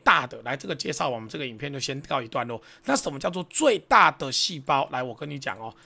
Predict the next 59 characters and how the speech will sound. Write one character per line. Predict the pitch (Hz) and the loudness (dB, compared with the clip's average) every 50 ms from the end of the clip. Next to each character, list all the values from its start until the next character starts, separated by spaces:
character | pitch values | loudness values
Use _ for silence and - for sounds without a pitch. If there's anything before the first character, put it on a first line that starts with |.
| - _ _ | -20 _ _
最 | _ - 277 226 190 175 | _ -2 -2 0 -2 0
大 | - 196 175 | 2 2 2
的 | 156 | 2
细 | 147 139 - 165 147 | 2 -2 -2 -2 -4
胞 | - 151 143 | -4 -4 -4
底 | 135 135 113 | -4 -6 -14
加 | - - 135 123 123 | -12 -8 -4 -4 -4
了 | 123 - | -4 -4
啊。 | - 139 | -4 -2
那 | 190 220 | -2 -2
这 | - - 233 | -2 -2 -2
些 | - - 214 208 | -2 0 0 0
是 | 202 208 220 | 0 2 2
老 | 180 139 123 | 2 0 0
师， | 123 - 151 147 151 156 160 156 - - - - - _ _ | 0 -4 -4 -4 -4 -4 -4 -6 -8 -14 -20 -20 -20 _ _
好， | - - 139 147 | -16 -12 -12 -10
一 | 143 | -10
些 | 143 151 156 156 - - | -8 -8 -8 -8 -8 -12
比 | _ 127 | _ -14
较 | 120 135 139 139 | -6 -4 -4 -4
专 | 135 - - 151 170 | -2 -2 -2 -2 -2
业 | 175 160 | -2 -4
的 | 147 139 | -4 -4
课 | - 180 175 | -4 -4 -4
程 | - - 131 120 - _ | -4 -4 -8 -8 -8 _
啊。 | 127 | -12
那 | 135 147 147 | -10 -10 -10
这 | 135 - 143 | -10 -12 -12
个， | - 135 | -10 -12
这 | 123 - - 165 | -12 -8 -8 -8
方 | 151 147 143 143 | -6 -6 -6 -6
面 | 147 139 | -8 -10
就 | 135 139 | -10 -10
是 | 131 135 | -10 -10
我 | 135 117 | -10 -12
们 | 110 | -12
付 | - - - | -12 -12 -12
费 | 165 156 185 165 | -8 -6 -4 -6
的 | 147 | -6
部 | 139 165 165 | -6 -8 -10
分 | 147 156 147 131 | -8 -8 -8 -6
才 | 135 127 | -4 -4
会 | 139 | -2
有 | 143 139 | -2 -2
讲 | 135 - 120 98 110 | -2 -4 -6 -6 -4
了。 | 117 117 - - - - - - | -6 -6 -6 -8 -18 -20 -20 -10
不 | - 226 | -2 2
过 | 269 285 240 | 4 6 6
啦， | 196 165 151 | 8 6 6
我 | 139 | 4
们 | 135 131 135 | 0 -6 -8
平 | - 151 151 | -8 -8 -4
常 | - 160 151 | -2 -4 -4
我 | |
们 | 143 127 | -2 -4
还 | 123 143 | -6 -6
是 | 156 170 | -6 -6
会 | |
把 | 170 175 - 104 107 | -6 -4 -4 -6 -6